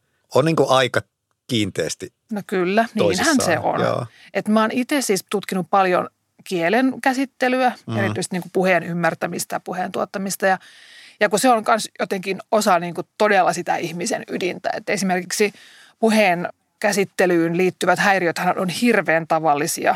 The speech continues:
Speaker 2: siis esimerkiksi aivoinfarkteissa
Speaker 1: Mhm.
Speaker 2: ja myös monissa tämmöisissä neurodegeneratiivisissa sairauksissa, kuten Alzheimerin taudissa, niin jossakin
Speaker 1: Joo.
Speaker 2: vaiheessa alkaa esiintyä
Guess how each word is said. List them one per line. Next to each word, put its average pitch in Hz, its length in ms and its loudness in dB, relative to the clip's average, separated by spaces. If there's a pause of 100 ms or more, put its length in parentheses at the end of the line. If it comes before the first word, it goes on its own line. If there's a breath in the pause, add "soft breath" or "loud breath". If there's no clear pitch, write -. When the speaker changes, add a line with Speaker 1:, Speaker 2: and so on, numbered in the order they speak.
Speaker 2:
siis 160 360 -4 (120)
esimerkiksi 185 420 -4
aivoinfarkteissa 214 1000 0 (200)
Speaker 1:
Mhm. 101 260 -4
Speaker 2:
ja - 260 4 (460)
myös 254 360 -2 (440)
monissa 294 460 -2 (360)
tämmöisissä 254 220 0
neurodegeneratiivisissa 214 1080 0
sairauksissa, - 560 -2
kuten 240 220 -2
Alzheimerin - 560 -4
taudissa, - 440 -2
niin - 120 -10
jossakin - 220 -2
Speaker 1:
Joo. 90 120 0
Speaker 2:
vaiheessa - 440 0 (580 loud breath)
alkaa 185 300 2
esiintyä 220 440 -2